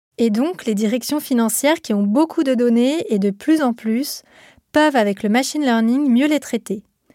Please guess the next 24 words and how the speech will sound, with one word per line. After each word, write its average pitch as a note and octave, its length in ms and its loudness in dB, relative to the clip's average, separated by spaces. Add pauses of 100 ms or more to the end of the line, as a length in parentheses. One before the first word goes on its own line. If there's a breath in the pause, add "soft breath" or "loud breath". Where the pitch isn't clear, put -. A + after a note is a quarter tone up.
(260 soft breath)
Ces B3 200 -2
données C4+ 280 0
peuvent B3 240 -2
être A3+ 240 -4
transformées C#4 500 -2
en A#3+ 100 0
valeurs A#3+ 300 0
comptables G3+ 600 -6 (320 soft breath)
ou A#3 80 4
en A#3 100 4
reporting, G#3 680 -2 (100)
en G#3 80 -2
tableau. G3+ 460 -2 (580)
On A#3+ 160 4
a A#3+ 80 6
enfin C#4+ 300 0
des B3 160 0
informations C#4 640 -2
qu'on G#3+ 180 -2
peut G#3 220 -2
utiliser. A#3 580 -2 (640)
Les G#3 160 2
données B3+ 360 2
parlent. G3 440 -4